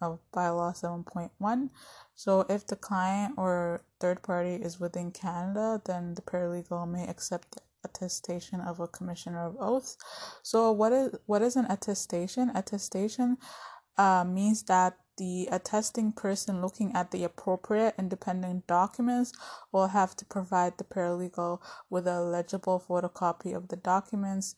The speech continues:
that the attesting person has signed,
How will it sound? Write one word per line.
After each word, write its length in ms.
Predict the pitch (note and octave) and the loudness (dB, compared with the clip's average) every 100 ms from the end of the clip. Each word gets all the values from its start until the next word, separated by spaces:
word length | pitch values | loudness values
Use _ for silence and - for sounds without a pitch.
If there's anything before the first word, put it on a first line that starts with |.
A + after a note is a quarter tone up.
| - - - | -16 -20 -2
that 220 | F#3 F3+ | 0 2
the 80 | - | -2
attesting 580 | F3+ - F#3 - F#3 F3 | -4 -2 -2 -2 -4 -6
person 440 | - F3 - F3 | -2 -2 -2 -6
has 300 | F3+ E3+ F3+ | -4 -4 -4
signed, 460 | - G3 G3+ G3+ | 0 2 2 0